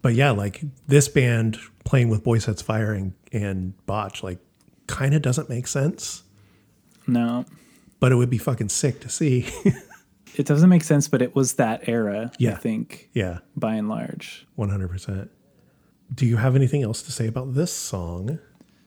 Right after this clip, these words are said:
Speaker 1: Everything you
Speaker 2: No,
Speaker 1: want?
Speaker 2: I think, um, it is not everything I want. It is a lot of what I want.
Speaker 1: <laughs>
Speaker 2: The,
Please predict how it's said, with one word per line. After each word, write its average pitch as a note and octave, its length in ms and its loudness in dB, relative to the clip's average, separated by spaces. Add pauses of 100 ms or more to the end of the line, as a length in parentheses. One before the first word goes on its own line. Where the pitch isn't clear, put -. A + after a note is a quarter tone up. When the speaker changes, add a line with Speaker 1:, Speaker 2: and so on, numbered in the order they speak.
(540)
Speaker 1:
Everything B2 260 -8
you C3 100 2
Speaker 2:
No, F3+ 240 8
Speaker 1:
want? E3 100 6
Speaker 2:
I - 20 0
think, F#3+ 220 6
um, B2+ 420 2 (1300)
it D3+ 140 2
is D#3+ 220 6
not C3+ 300 2
everything B2+ 360 0
I A2+ 80 2
want. G#2+ 340 -2 (120)
It C#3+ 80 6
is D3 80 6
a D3 60 6
lot A2+ 260 2
of G#2+ 100 0
what G#2+ 100 8
I G2+ 100 0
want. G2 480 4
Speaker 1:
<laughs> - 40 -20 (360)
Speaker 2:
The, C3 440 4